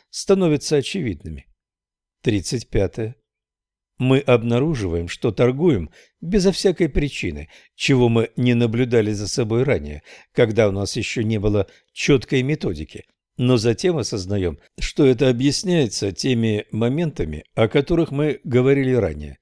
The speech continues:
Самооценка определенно играет роль.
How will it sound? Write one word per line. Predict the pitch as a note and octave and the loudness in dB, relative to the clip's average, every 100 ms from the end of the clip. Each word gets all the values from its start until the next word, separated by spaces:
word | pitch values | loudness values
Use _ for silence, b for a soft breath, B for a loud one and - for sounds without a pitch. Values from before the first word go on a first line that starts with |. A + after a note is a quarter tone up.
| b b b | b b b
Самооценка | - - C#3+ C#3+ C#3 F#3 F#3 D#3 E3 | -2 2 2 2 0 0 0 0 -2
определенно | - E3+ - F3+ C3+ C#3 A2 F2+ F2+ - | 0 0 0 -2 0 2 2 0 -4 -6
играет | - G2+ G#2 G2 F#2 G2+ - | -6 -2 0 2 0 -2 -6
роль. | C#3+ G2+ D2 | -4 -2 -4